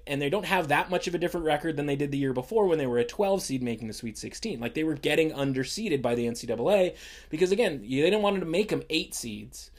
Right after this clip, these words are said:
So that's, you know, the Dukes of the world would have to play them in the second round. So let's make them a twelve. Let's, you know, try to get them out of here. And, like, the worst thing that can happen is that maybe they're gonna knock off a,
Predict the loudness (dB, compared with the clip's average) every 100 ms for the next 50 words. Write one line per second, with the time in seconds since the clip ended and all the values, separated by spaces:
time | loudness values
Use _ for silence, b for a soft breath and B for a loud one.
0 | b -6 0 2 0 -2 -8 -4 -4 -2
1 | -4 0 -2 0 0 4 4 4 4 2
2 | 0 0 -4 -8 0 4 4 4 0 -4
3 | -6 -12 B B B B -4 2 2 2
4 | 0 2 0 2 4 4 4 0 0 -2
5 | 0 0 -2 -4 0 4 6 6 6 4
6 | -2 -4 -6 -4 -4 2 4 6 4 2
7 | 0 0 0 0 0 0 2 2 2 -2
8 | -6 -4 0 0 0 -2 -2 -2 -2 0
9 | 0 0 -2 -2 -4 -2 2 2 2 0
10 | -2 -4 -4 -4 -6